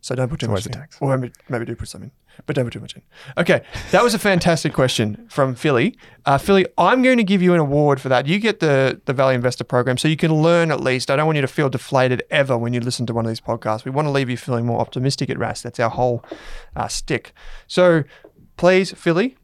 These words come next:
Speaker 1: send in, uh, get, get in contact. We'll give you the Value Investor Program for free, which is on special at the moment, Drew, with the coupon code mates. It's only three ninety-nine.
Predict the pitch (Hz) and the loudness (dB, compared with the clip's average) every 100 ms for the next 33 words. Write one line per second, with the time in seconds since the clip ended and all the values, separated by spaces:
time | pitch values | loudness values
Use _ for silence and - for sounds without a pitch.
0 | _ - - 165 160 160 151 147 - 139 | _ -6 0 4 4 2 2 -2 -4 -2
1 | 139 135 165 160 170 165 - 156 156 143 | 0 0 -2 -2 -2 -2 0 -2 0 -2
2 | 139 135 135 127 123 127 127 120 123 127 | -2 -4 -2 -2 0 0 0 -2 -4 -4
3 | - 123 123 117 123 - 226 202 107 104 | -4 -2 -2 -6 -6 -2 -2 -2 -2 -4
4 | 101 - 131 131 131 139 135 - 202 165 | -6 -8 -8 -10 -6 -4 -6 -6 -6 -6
5 | 135 - 120 117 117 - 113 139 190 - | -8 -10 -8 -8 -8 -8 -6 -4 -6 -8
6 | - - 120 - 131 123 123 185 | -16 -10 -10 -8 -6 -6 -4 -4